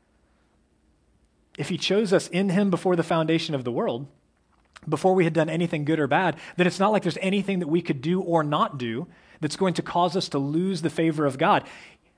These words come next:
As the scripture says, Christ died for us when? While we were yet sinners. It's taught all over the word, and it's such an encouraging doctrine.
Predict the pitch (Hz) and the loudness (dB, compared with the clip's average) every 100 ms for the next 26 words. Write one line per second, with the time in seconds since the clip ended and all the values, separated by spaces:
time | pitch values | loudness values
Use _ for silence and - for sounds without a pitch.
0 | _ _ 175 170 - 214 180 208 165 - | _ _ 0 0 -2 -2 0 0 0 -2
1 | - 185 180 147 143 175 185 170 139 - | 0 2 0 0 4 4 2 0 0 -2
2 | 143 175 139 117 - - - 117 135 165 | -2 -2 -2 -6 -14 -20 -12 0 2 4
3 | 175 175 156 156 143 120 117 143 165 - | 2 0 -2 0 0 -4 -2 -2 -2 -8
4 | - - - 175 131 98 - - - _ | -20 -14 -8 -6 -8 -12 -18 -20 -20 _
5 | _ _ _ _ _ _ _ _ _ _ | _ _ _ _ _ _ _ _ _ _
6 | _ _ - - - - 135 - 135 151 | _ _ -20 -20 -12 -8 -6 -2 0 0
7 | 135 135 131 135 135 - _ _ _ _ | -2 -4 -2 -4 -6 -14 _ _ _ _
8 | _ _ 131 120 127 117 110 127 120 - | _ _ -8 -6 -4 -4 -6 -8 -10 -10
9 | - 160 160 - - - 127 113 - - | -6 -4 -4 -6 -10 -10 -12 -12 -10 -6
10 | 135 135 139 127 127 - 123 120 - 117 | -4 -4 -6 -8 -10 -12 -10 -10 -10 -14
11 | 104 | -16